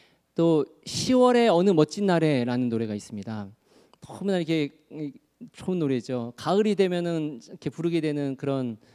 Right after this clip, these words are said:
아, 노래인데요. 그러면서 그 말씀이 생각났습니다. "심는 자에게 씨와 먹을 양식을 주시는 이가 너희 심을 것을 주사 풍성하게 하시고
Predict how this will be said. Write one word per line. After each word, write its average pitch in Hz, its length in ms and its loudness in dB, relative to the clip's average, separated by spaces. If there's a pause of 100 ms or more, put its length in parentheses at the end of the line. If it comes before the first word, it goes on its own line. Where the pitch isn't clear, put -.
(120)
아, 127 100 -6
노래인데요. 127 920 -6 (440)
그러면서 175 500 0 (800)
그 - 100 -2
말씀이 160 400 0
생각났습니다. 127 800 -6
"심는 208 480 -2
자에게 160 640 -2 (260)
씨와 196 600 -2
먹을 156 420 0
양식을 151 500 -4
주시는 139 540 -6
이가 123 380 -6 (280)
너희 143 320 -2
심을 175 240 -8
것을 156 320 -6
주사 151 560 -6
풍성하게 202 560 -4
하시고 131 520 -8